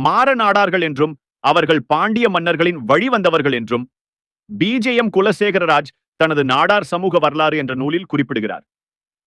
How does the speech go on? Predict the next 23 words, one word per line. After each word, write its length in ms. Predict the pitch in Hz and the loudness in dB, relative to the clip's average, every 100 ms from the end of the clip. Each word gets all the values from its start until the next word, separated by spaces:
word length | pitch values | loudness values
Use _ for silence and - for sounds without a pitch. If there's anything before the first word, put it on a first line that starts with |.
| _ - | _ 0
கருக்கு 420 | 185 247 220 277 214 | 2 0 -4 -2 -2
பட்டயத்தார் 600 | 185 247 233 - 202 190 | 0 2 0 0 0 0
என்ற 120 | 165 165 143 | -2 -2 -2
மாற 180 | 190 247 | -2 -2
நாடார்களில் 600 | 208 185 175 143 135 117 - _ 139 | 0 0 0 0 -2 -4 -12 _ -2
நிலைமைக்காரர்களும் 920 | 175 220 220 175 170 160 147 143 151 _ 127 | 0 0 -2 0 0 0 0 0 -4 _ -2
நாடன்களும் 580 | 139 185 196 170 196 208 127 | 0 0 0 0 0 -2 -2
அடங்குவர். 400 | 139 117 90 - _ _ _ _ _ _ _ - | 0 -2 -8 -12 _ _ _ _ _ _ _ -4
ராபர்ட் 480 | 131 160 185 208 - 165 | 2 2 2 -2 0 0
எல் 120 | 185 - _ - | 0 -4 _ -2
ஹார்ட்கிரேவ் 580 | 170 226 220 196 220 208 160 | 0 0 0 0 0 0 0
என்பவர்தான் 500 | 156 156 151 156 240 _ _ 139 | 2 2 0 0 -4 _ _ 0
எழுதிய 260 | 165 175 170 143 | 0 2 0 0
நாடார்கள் 440 | 165 190 170 185 160 | 2 0 0 -2 -2
என்ற 120 | 143 | -2
நூலில் 340 | 131 131 120 - _ _ _ _ _ _ _ _ _ _ | -2 -2 -6 -10 _ _ _ _ _ _ _ _ _ _
மாற 320 | 247 262 247 277 | 0 2 2 2
நாடார்கள் 540 | 226 208 208 180 214 - | 2 2 2 0 -2 0
பாண்டிய 380 | 180 214 247 285 | 0 2 0 0
வம்சத்தை 400 | 226 214 208 202 - | -2 -4 -4 -4 -2
சேர்ந்தவர்கள் 520 | 190 190 185 165 202 | 0 0 0 0 -4
என்று 140 | 151 196 | -4 -4
குறிப்பிட்டுள்ளார். 640 | 165 165 170 156 147 160 | -2 -2 -2 -4 -2 -4